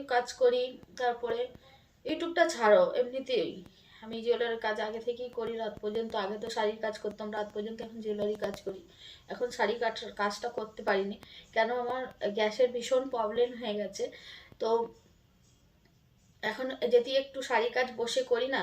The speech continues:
খাওয়া দাওয়ার পরে, দুপুরে খাওয়ার পরে কিংবা রাতে খাওয়ার পরে যদি বসে কাজ করি না,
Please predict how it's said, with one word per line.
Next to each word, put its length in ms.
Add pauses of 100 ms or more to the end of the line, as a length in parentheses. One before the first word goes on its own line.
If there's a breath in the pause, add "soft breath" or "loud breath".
খাওয়া 260
দাওয়ার 240
পরে, 180
দুপুরে 300
খাওয়ার 340
পরে 240
কিংবা 260
রাতে 260
খাওয়ার 260
পরে 100
যদি 220
বসে 300
কাজ 260
করি 200
না, 140